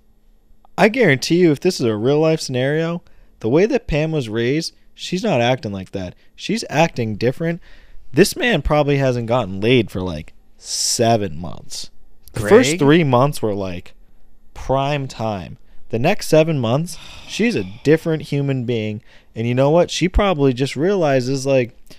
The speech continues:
Speaker 1: "I'm wasting my time with this human."
Speaker 2: As she gets older, she's only gonna turn more into Jack.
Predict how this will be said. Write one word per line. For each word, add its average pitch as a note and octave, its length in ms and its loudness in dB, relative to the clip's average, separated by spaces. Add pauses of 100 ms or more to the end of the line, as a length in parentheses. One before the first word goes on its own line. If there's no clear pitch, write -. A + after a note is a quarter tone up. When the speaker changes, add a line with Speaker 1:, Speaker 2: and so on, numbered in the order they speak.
(320)
Speaker 1:
"I'm E3+ 220 4
wasting B2+ 400 -2
my C#3 140 0
time D3 320 0
with A#2+ 120 -2
this G#2+ 180 -6
human." G2 400 -8 (1200)
Speaker 2:
As A#2+ 140 -6
she - 140 -4
gets F#3 200 -2
older, B2 280 -2
she's G#2+ 220 -8
only C3+ 200 -4
gonna F#2+ 160 -6
turn F#2+ 260 -10
more F#2 220 -8
into F#2+ 240 -12
Jack. F2+ 520 -14